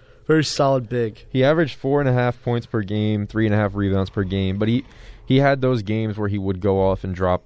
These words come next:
Speaker 2: you know, ten, twelve,
Speaker 1: Yeah.
Speaker 2: which was
Speaker 1: When his shot was on, he was one of the, our more important players.
Speaker 2: Yeah, and it was big. It was big. We always correlated those, like, ten, twelve point games that he would have would usually end up in a win for us or a pretty good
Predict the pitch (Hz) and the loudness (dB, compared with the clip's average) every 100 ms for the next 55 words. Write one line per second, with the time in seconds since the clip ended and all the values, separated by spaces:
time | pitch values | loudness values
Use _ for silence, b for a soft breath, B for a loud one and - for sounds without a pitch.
0 | - 98 90 - - 92 90 - 95 90 | -8 -6 -4 -4 -2 -2 -2 0 0 2
1 | 90 87 92 - 90 87 - B B 135 | 0 -4 -8 -6 -6 -8 -16 B B 2
2 | 151 175 - 156 143 123 127 120 110 123 | 4 2 2 2 2 -4 -4 -4 -4 -6
3 | 120 113 120 117 110 113 107 110 104 98 | -6 -6 -6 -6 -6 -6 -6 -6 -6 -8
4 | 107 95 92 104 95 98 98 - - - | -8 -8 -8 -8 -8 -8 -10 -12 -14 -10
5 | - 123 113 101 107 113 113 98 139 143 | 0 2 4 2 0 0 0 2 0 0
6 | - - 165 143 117 151 147 - b b | -6 0 2 2 0 0 -2 -14 b b
7 | b b b 151 175 175 - - 143 139 | b b b 2 4 2 0 -2 -2 0
8 | 120 113 104 110 113 104 107 - - 123 | 0 0 -2 0 0 0 -2 -4 -4 -2
9 | 117 - 120 110 123 107 104 110 107 104 | -2 0 0 2 -2 -4 -4 -2 0 0
10 | 107 101 95 101 107 117 117 107 104 95 | 0 2 2 2 2 0 -4 -4 -4 0
11 | 104 101 101 82 98 101 98 - - _ | -2 0 0 0 0 2 0 -2 -20 _
12 | - 110 104 98 98 - 92 92 95 92 | -2 0 2 0 -2 0 0 0 0 -2
13 | 90 - 95 92 92 | 0 -2 0 0 0